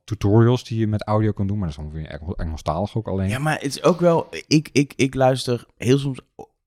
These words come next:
Speaker 2: als ik werk, als concentratie naar iets van Chopin of Einaudi, een beetje in die piano, eh, priegelmuziek. Ja, dan doe ik gewoon op Spotify,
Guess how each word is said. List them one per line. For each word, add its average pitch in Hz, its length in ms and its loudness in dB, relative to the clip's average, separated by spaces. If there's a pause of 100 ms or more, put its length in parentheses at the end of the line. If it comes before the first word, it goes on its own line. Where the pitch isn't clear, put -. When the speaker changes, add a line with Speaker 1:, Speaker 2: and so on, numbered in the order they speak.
(680)
Speaker 2:
als 123 140 -2
ik 110 80 -6
werk, 107 460 2
als 107 100 -4
concentratie 101 680 -4
naar 92 300 -2 (380)
iets - 160 -12
van 87 100 -6
Chopin 82 560 -4
of - 200 -12
Einaudi, 80 580 -10
een 73 60 -14
beetje 76 280 -10
in 80 60 -6
die 78 180 -8
piano, 78 640 -8
eh, 78 200 -10 (120)
priegelmuziek. 101 720 -4 (360)
Ja, - 240 -2 (120)
dan 110 180 0 (160)
doe 127 160 6
ik - 60 -2
gewoon 123 160 4
op 113 60 -4
Spotify, 120 600 2